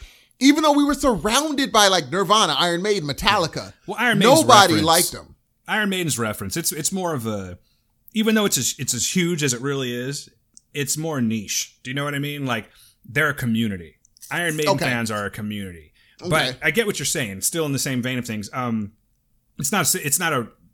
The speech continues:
Speaker 2: that time frame was not a great comparison, only for the fact that it was more of, like, a grunge thing, I think. I hate using that word, but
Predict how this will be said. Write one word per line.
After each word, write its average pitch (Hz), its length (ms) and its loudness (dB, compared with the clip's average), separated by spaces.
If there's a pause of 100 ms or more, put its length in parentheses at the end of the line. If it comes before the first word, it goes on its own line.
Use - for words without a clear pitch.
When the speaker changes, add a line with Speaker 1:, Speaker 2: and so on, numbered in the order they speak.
(100)
Speaker 2:
that 156 240 0
time 139 360 -4
frame 120 340 -6
was 110 120 -6
not 113 140 -4
a - 40 -8
great 113 180 -6
comparison, 110 560 -6
only 135 220 -2
for 127 100 -6
the 110 100 -6
fact 110 340 -6
that 90 260 -12 (1400)
it 143 100 -4
was 135 160 2
more 135 160 2
of, 117 80 -2
like, 123 100 -4
a 104 80 -10
grunge 117 440 0
thing, 123 180 -4
I 127 60 -4
think. 123 300 -8
I 107 60 -10
hate 110 160 -6
using 107 220 -4
that 98 180 -8
word, 104 280 -8
but 101 160 -10